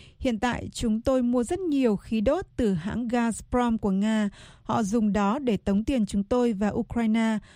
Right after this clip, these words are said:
Hợp đồng khí đốt của chúng tôi với Gazprom còn hai năm nữa, và tôi nghĩ đây là lúc quyết định không ký tiếp hợp đồng với Gazprom nữa, đơn giản là sẽ trông chờ vào nguồn khí đốt từ Na Uy và Mỹ."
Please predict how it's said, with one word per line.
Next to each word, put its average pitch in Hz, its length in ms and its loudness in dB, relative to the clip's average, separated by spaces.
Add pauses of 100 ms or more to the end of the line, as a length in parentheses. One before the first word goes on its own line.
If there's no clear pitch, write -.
(100)
Hợp 247 140 -2
đồng 220 220 2
khí 240 180 -4
đốt 330 220 0
của 220 100 -2
chúng 208 220 -2
tôi 247 280 2
với 202 260 0
Gazprom 226 640 0
còn 196 160 -2
hai 220 160 -2
năm 220 180 2
nữa, 240 220 0 (360)
và 233 140 2
tôi 226 160 0
nghĩ 247 200 -2
đây 254 200 2
là 208 140 2
lúc 233 200 0
quyết 330 100 0
định 254 240 -2
không 254 380 -4
ký 226 200 -2
tiếp 349 220 -2
hợp 220 180 -2
đồng 196 300 2
với 190 140 0
Gazprom 220 560 0
nữa, 226 220 0 (320)
đơn 233 160 0
giản 214 340 0
là 190 180 0
sẽ - 160 -6
trông 226 200 -2
chờ 208 240 0
vào 196 160 0
nguồn 190 320 2
khí - 300 -4
đốt 285 300 2
từ 220 100 0
Na 202 180 2
Uy 214 220 2
và 190 160 0
Mỹ." 226 300 0